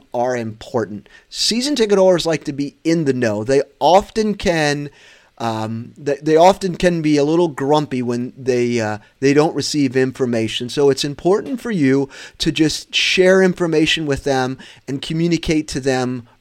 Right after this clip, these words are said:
early and often about what's happening with the team, but not just what the team, things that might interest them, and that, uh,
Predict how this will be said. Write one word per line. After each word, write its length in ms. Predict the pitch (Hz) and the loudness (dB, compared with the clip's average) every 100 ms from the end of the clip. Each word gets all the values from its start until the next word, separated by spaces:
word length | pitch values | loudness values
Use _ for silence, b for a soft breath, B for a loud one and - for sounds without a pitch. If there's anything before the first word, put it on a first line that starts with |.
| - | 0
early 420 | 165 185 202 226 | 6 8 6 6
and 160 | 190 170 - | 2 0 -2
often 600 | 139 135 - - 123 127 - | 2 2 0 -4 -2 -4 -6
about 520 | 123 131 131 107 _ _ _ - | -2 0 0 -2 _ _ _ -18
what's 400 | 135 151 165 - | 0 4 4 2
happening 600 | - 135 151 156 147 139 | -4 -4 -2 -4 -2 0
with 260 | 139 - | 0 0
the 80 | 127 | -10
team, 500 | 113 - 165 196 262 - B B - | -8 -2 2 2 0 -6 B B 0
but 100 | 214 | 2
not 300 | 226 269 226 | 4 2 2
just 340 | 247 285 - | 6 6 6
what 180 | 190 - | 2 2
the 60 | |
team, 420 | 123 - 123 117 117 b b | -6 -2 -2 -2 -4 b b
things 320 | - 254 254 | 2 2 4
that 160 | 254 | 0
might 260 | 185 190 190 - | 4 2 2 2
interest 420 | 185 185 180 - | 0 0 -6 -2
them, 300 | 151 127 110 b b b b - | -2 -2 -6 b b b b -6
and 300 | 147 151 151 | -2 -2 0
that, 180 | 147 156 | 0 2
uh, 140 | 151 | 0